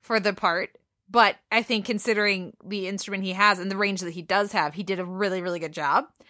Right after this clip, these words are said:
I think he did about as <laughs> good as you could ask him to do, uh, considering he can't really get the high stuff. He doesn't have the power you need for the high stuff. So they went a different way with it, and I think it, it, for the overall, really worked. And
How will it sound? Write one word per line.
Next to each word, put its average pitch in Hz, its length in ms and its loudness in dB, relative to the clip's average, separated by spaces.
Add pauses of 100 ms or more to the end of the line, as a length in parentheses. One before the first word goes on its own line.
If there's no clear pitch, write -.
(120)
I 208 80 0
think 233 100 0
he 226 60 0
did 226 140 2
about 214 180 8
as 175 80 0
<laughs> - 20 -12
good - 180 -2
as 254 220 0
you 202 80 -6
could 220 140 2
ask 180 260 4
him 208 120 -2
to 208 60 -4
do, 202 320 -2 (440)
uh, 175 300 6
considering 190 400 -4
he 180 120 -14
can't 175 260 -6
really 180 460 -4
get 170 240 -6 (180)
the 180 120 0
high 196 200 4
stuff. 185 180 -4
He 214 80 -2
doesn't 202 120 -2
have 214 100 -2
the 190 60 -4
power 185 320 2
you 170 120 -4
need 165 180 -8
for - 80 -12
the 151 60 -4
high 151 180 -4
stuff. - 280 -8
So 208 140 -2
they 190 200 -2
went 208 220 -2
a 208 40 -4
different 240 260 -4
way 294 120 4
with 285 160 -6
it, 220 220 -2
and 233 160 -6
I 214 60 0
think 208 180 -6
it, 185 180 0
it, 180 140 -8 (240)
for 202 120 -12
the 202 220 -4
overall, 202 400 2
really 185 220 -4
worked. 202 380 0 (380)
And 208 420 2